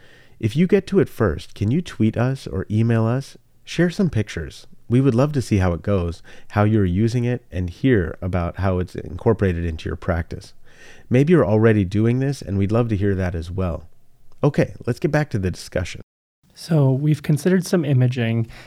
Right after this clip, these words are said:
Speaker 2: and if we have a suspicion for another acute process, such as a fracture, we might get an X-ray and recognize that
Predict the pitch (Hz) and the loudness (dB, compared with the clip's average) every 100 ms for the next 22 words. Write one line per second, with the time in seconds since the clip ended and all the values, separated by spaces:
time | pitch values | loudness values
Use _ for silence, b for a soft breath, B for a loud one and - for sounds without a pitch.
0 | B - 127 123 127 123 151 135 127 120 | B -2 2 2 2 0 2 4 4 0
1 | - 131 - 123 - 123 120 131 117 117 | -2 -4 -2 -4 -2 -2 -2 -2 -2 -2
2 | 113 - 127 127 123 110 - 123 - 127 | -4 -6 -8 -6 -6 -6 -6 -8 -6 -8
3 | 120 117 - 120 117 - 123 120 117 117 | -8 -8 -4 -4 -2 -2 -2 0 0 -2
4 | 127 123 120 123 - 135 120 117 113 - | -4 -4 -4 -6 -4 -2 0 0 -2 0
5 | 135 135 135 131 123 120 120 123 110 | 2 2 0 -2 0 0 0 0 -2